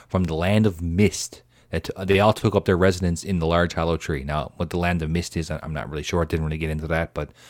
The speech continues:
basically there was this tree, and a bunch of spirits lived in this tree, and Jack was one of those spirits.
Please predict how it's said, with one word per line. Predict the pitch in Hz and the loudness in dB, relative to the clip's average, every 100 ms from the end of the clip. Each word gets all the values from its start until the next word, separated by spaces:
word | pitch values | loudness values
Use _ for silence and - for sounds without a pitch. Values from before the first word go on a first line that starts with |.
| - - - | -20 -8 4
basically | 123 - 107 | 6 6 4
there | 95 | 4
was | 82 | 2
this | 85 - | -2 -2
tree, | - 104 95 87 | 4 6 6 4
and | 80 78 | 2 -2
a | 80 | 0
bunch | 95 85 | 2 2
of | 82 | -2
spirits | 92 87 80 | 0 0 0
lived | 87 85 | -2 -2
in | |
this | 82 | -4
tree, | - 92 78 67 _ _ _ - | -2 -2 -2 -6 _ _ _ -6
and | 85 | 0
Jack | 90 80 | 0 0
was | - | -2
one | 80 | -4
of | 76 | -2
those | 76 | -4
spirits. | - 80 62 - | -4 -4 -4 -12